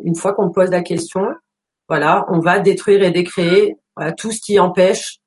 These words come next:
par exemple, de créer quelque chose, de faire quelque chose. Et il y a une formule de déblayage dedans en anglais, donc, hein, euh, euh, qu'on va répéter. Donc, que je, j'utilise pour celles qui sont ouvertes et qui veulent, euh, qui sont prêtes à,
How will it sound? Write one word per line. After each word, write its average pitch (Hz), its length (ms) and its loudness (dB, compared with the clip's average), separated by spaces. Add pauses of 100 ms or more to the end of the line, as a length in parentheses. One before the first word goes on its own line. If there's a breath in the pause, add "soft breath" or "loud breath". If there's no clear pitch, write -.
par 156 120 -4
exemple, 160 600 -2
de 185 120 0
créer 185 320 0
quelque 165 240 -4
chose, 160 520 -4
de 175 140 -2
faire 170 220 -8
quelque 156 260 -10
chose. 147 320 -8 (500 loud breath)
Et 214 160 4
il 214 60 2
y 180 80 4
a 170 40 4
une 165 120 2
formule 180 260 0
de 170 60 0
déblayage 165 420 0
dedans 175 400 0
en 151 460 -2
anglais, 151 360 -2
donc, 151 280 -6
hein, 170 280 -6
euh, 139 260 -4 (540 soft breath)
euh, 160 240 2
qu'on 170 160 2
va 170 160 2
répéter. 175 540 -2 (1000)
Donc, 151 220 -4
que 170 100 0
je, 160 240 -2
j'utilise 165 500 -6
pour 160 120 -10
celles 185 140 -4
qui - 120 -14
sont 160 140 -2
ouvertes 160 260 -2
et 170 80 -6
qui - 220 -8
veulent, 170 300 0
euh, 143 120 -2
qui - 120 -16
sont 160 160 -8
prêtes 180 300 -4
à, 139 380 -4